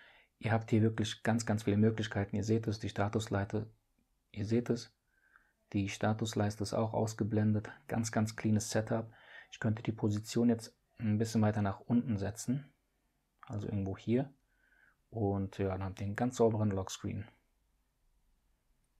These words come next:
Da dürfte für jeden etwas dabei sein.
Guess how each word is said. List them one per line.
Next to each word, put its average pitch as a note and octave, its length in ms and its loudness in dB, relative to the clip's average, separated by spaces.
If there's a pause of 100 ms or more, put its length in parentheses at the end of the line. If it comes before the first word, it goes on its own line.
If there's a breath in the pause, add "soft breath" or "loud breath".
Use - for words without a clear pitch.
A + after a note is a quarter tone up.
(500)
Da G2+ 120 -4
dürfte G#2+ 340 -2
für G#2 120 -2
jeden A2+ 320 4
etwas G#2+ 280 -2
dabei G2+ 360 -2
sein. C3+ 440 -2